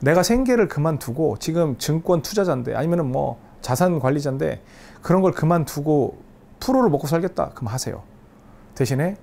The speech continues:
상당히 먹고 살기 위해서 굶어야 하는 시간이 많을 겁니다. 아셨죠? 명심하시고요. 제가 오늘 드렸던 것,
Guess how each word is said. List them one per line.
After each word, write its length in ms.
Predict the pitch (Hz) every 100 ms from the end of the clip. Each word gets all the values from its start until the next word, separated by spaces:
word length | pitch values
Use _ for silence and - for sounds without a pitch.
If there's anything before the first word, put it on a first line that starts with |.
| - - -
상당히 540 | - - 262 262 240 208
먹고 260 | 139 175
살기 320 | 147 143 131
위해서 380 | 117 110 160 190 - - - - -
굶어야 520 | 151 156 170 165 147
하는 160 | 143
시간이 460 | 120 143 113 151 202 - - - -
많을 240 | 110 87 92
겁니다. 320 | - - - - - - - - -
아셨죠? 420 | 135 - 175 - - - - -
명심하시고요. 800 | 131 156 170 147 135 120 113 190 - -
제가 320 | - 139 147 147
오늘 220 | 143 139
드렸던 280 | 131 -
것, 120 | 117